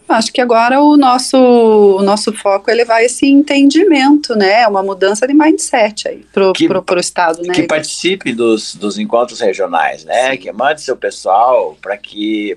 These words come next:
Speaker 2: possa interagir, né? Essa, essa interação com outras emissoras, como é que elas estão se posicionando no mercado. E, e a,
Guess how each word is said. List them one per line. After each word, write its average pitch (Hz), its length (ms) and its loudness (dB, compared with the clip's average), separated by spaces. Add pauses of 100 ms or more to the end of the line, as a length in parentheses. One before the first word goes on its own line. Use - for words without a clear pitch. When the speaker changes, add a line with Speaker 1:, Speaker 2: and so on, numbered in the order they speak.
Speaker 2:
possa 113 680 -2 (420)
interagir, 131 720 -4
né? 120 480 0
Essa, 110 360 -4
essa 117 240 -8
interação 143 600 -4
com 135 160 -8
outras 127 560 -4
emissoras, 127 640 -6
como 123 200 -10
é 135 60 -6
que 131 80 -10
elas 117 140 -8
estão 117 200 -8
se - 100 -18
posicionando 110 640 -6
no 90 40 -12
mercado. 107 840 -2 (440)
E, 107 320 -8
e 107 680 -8 (160)
a, 101 280 0